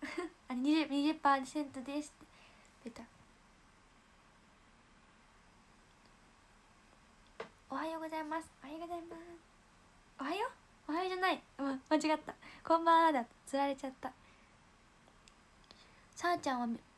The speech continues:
レモンも水色のイメージ。え、ですよね。水色って感じがする。でもね、私、最初レモンの時、紫だったんですけどね。最近ずっとピンクなんですよ。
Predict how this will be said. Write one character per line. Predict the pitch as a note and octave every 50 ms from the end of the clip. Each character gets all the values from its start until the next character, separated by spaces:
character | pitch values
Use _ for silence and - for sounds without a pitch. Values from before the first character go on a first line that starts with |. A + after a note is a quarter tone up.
| -
レ | B3+ D4+ D#4+
モ | E4 D#4+ D4+ C#4+
ン | C4
も | A#3+ A#3+
水 | A3+ A#3+ B3 A#3 C#4+
色 | D4+ C#4 C4
の | A#3+
イ | A#3 A3+
メ | A3 A3+ A3
ー |
ジ。 | G#3 - -
え、 | D#4 D#4
で | D4+ F#4+ G#4
す | G4+ F#4
よ | D#4 C#4
ね。 | C4+ C4+ C#4+ C#4 C#4+ C#4+ - -
水 | C#4+ C#4+ D4+ E4+
色 | E4+ D#4 C#4 B3
っ |
て | - - A#3+
感 | B3 A#3 A3+ A3
じ | A3
が | A3 A3
す | A3 - G#3+
る。 | G#3+ G#3 - - - - - - - - - - - - - - -
で | - D4
も | C4+ C4+
ね、 | B3+ B3+ B3+ C4
私、 | C#4 C#4 D#4 D4+ - D#4+ D#4 D4+ - - - - - -
最 | - - E4 D#4+
初 | - - D#4+ D#4
レ | D#4+ F4
モ | E4+ E4 D#4
ン | C#4
の | C4 A#3
時、 | - B3+ B3 B3 A#3+ A#3 A3+ A3+ - - - - -
紫 | C4 D4 D#4 E4 D4 D4+ C#4+ C4 B3
だ | A3+ G#3+
っ | G#3+
た | A3 A3+ A3
ん | G#3+
で | A3 G#3+
す | G#3 - A3+
け | - A3
ど | G#3 G#3+ G#3
ね。 | G#3 A3 A3+ A#3 - - - - - - - -
最 | - - D4 D4
近 | D4 D4 D4 B3+
ず | - D4 D#4
っ | D#4
と | D#4 - E4
ピ | D#4 - E4 D#4
ン | C#4+
ク | B3+ B3
な | A#3 A3+
ん | G#3+
で | G#3+ G#3
す | - A3
よ。 | G#3